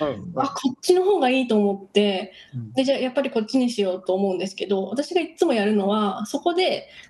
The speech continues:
Speaker 2: あの、必ずあの、タイムスリップボタンって私呼んでるんですけど、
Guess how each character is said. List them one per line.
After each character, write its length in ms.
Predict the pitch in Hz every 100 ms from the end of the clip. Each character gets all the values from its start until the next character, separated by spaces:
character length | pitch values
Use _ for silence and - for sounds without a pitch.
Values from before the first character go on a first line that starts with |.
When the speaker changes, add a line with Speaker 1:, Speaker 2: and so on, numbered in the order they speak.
| -
Speaker 2:
あ 140 | 208
の、 120 | 202
必 140 | 208 277 370 370
ず 80 | 349
あ 80 | 330
の、 240 | 330 320 320
タ 160 | -
イ 60 | 339
ム 100 | 370
ス 120 | 370
リ 100 | 349
ッ 40 | 339
プ 60 |
ボ 100 | 320
タ 120 | 330 202
ン 60 |
っ 20 |
て 60 | 196
私 280 | 208 208 208
呼 80 | 196
ん 40 |
で 100 | 208
る 80 | 202
ん 40 |
で 80 | 180
す 100 | 185
け 100 | -
ど、 340 | 185 180 -